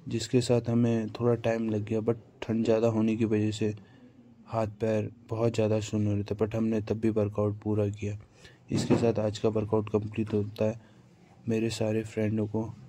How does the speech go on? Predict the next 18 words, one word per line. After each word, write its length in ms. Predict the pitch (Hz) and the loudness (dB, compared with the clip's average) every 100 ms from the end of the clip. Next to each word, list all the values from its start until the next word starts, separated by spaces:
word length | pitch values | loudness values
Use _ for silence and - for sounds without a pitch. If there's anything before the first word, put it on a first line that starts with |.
| - - 110 | -20 -18 -2
जय 440 | 113 113 110 110 | 2 2 2 2
श्री 320 | 107 - 110 | -2 -4 0
महाकाल। 460 | 107 101 101 110 107 - - - - | 2 2 0 -6 -8 -12 -20 -20 -6
वीडियो 260 | 113 110 113 | -2 2 2
अच्छी 240 | 113 - | 2 -2
लगी 260 | 107 107 110 | 0 0 0
तो 120 | 110 | -2
comment 400 | 107 107 110 107 | -2 0 2 0
कीजिए 340 | 107 104 104 101 | -2 0 0 0
और 200 | 107 104 | 0 0
ऐसी 300 | 107 107 107 | 0 0 0
part 280 | 107 104 | 0 0
मैं 140 | 107 101 | -2 -2
आपके 240 | 101 - | -4 -4
लिए 160 | 107 104 | 0 2
लाते 320 | 101 98 101 | 2 0 0
रहूँगा। 400 | 98 98 101 104 - - - _ - - - - - - - - - - - | 0 0 -4 -8 -12 -20 -20 _ -20 -20 -20 -20 -20 -20 -20 -20 -20 -12 -4
कमेंट 360 | 110 113 107 | 0 0 -2